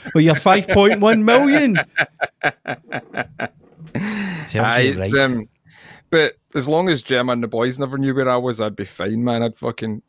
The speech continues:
Speaker 2: get out of here. But,
Speaker 1: Aye.
Speaker 2: um, nah, it's, uh, I, I,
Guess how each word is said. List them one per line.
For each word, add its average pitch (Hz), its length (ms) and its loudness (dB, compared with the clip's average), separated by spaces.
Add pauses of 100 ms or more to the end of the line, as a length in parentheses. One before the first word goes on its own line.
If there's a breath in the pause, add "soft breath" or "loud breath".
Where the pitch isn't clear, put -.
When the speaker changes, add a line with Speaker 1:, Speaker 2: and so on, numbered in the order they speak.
(160)
Speaker 2:
get 62 160 -6
out 107 140 -4
of 131 80 -4
here. 139 160 -2 (200 loud breath)
But, 120 180 2
Speaker 1:
Aye. 131 120 4
Speaker 2:
um, 113 300 -2 (800)
nah, 113 280 0
it's, - 220 -6
uh, 113 320 0 (140)
I, 131 160 -2 (120)
I, 110 80 -10